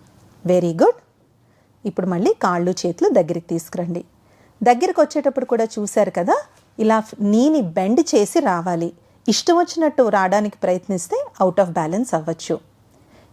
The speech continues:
ఇప్పుడు ఎడం వైపు చేద్దాం. మ్యాట్‌కి other వైపుకి రండి. సేమ్ ఇందాకట్లాగే శ్వాస తీసుకుంటూ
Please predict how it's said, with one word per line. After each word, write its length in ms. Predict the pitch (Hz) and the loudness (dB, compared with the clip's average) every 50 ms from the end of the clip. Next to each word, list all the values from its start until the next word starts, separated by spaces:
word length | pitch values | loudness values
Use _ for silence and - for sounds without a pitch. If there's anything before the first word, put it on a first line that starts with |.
| - | -6
ఇప్పుడు 180 | 208 - 208 190 | -2 0 2 2
ఎడం 240 | 180 170 202 208 202 | 2 2 2 2 2
వైపు 320 | 202 196 180 - - - | 0 0 -2 -2 -2 -2
చేద్దాం. 280 | 151 156 170 233 381 539 571 - _ _ _ _ _ _ - | -2 0 2 2 2 0 0 -6 _ _ _ _ _ _ -4
మ్యాట్‌కి 580 | 202 202 196 185 180 - - - 208 180 175 - - _ - 190 | -2 0 0 0 -2 -4 -4 -2 -2 0 0 -2 -6 _ -4 -2
other 180 | 175 165 190 180 | 0 0 2 2
వైపుకి 340 | 190 185 180 - 185 - | 2 0 0 -2 -2 -2
రండి. 280 | - 196 202 240 381 523 - - _ _ _ _ _ _ _ _ _ _ _ _ _ - _ _ _ _ _ _ _ _ _ _ _ _ _ _ _ - - - - - _ - - _ - | 0 0 2 2 2 2 0 -2 _ _ _ _ _ _ _ _ _ _ _ _ _ -20 _ _ _ _ _ _ _ _ _ _ _ _ _ _ _ -20 -20 -20 -20 -20 _ -20 -20 _ -14
సేమ్ 360 | - - 208 202 202 196 185 | -2 0 2 2 2 2 0
ఇందాకట్లాగే 840 | 185 180 185 190 190 - 196 - - 190 180 180 226 403 605 605 - _ _ _ _ _ _ - | 0 0 0 0 0 0 -4 -6 -4 -4 -2 0 2 2 2 0 -4 _ _ _ _ _ _ -14
శ్వాస 420 | - - 240 226 220 214 214 - 220 | -4 0 2 2 2 2 0 0 -2
తీసుకుంటూ 840 | 190 - 220 208 220 214 - - - 226 226 220 - 440 523 554 | -2 -2 -2 -2 -2 -2 -2 -2 0 0 0 2 4 4 4 2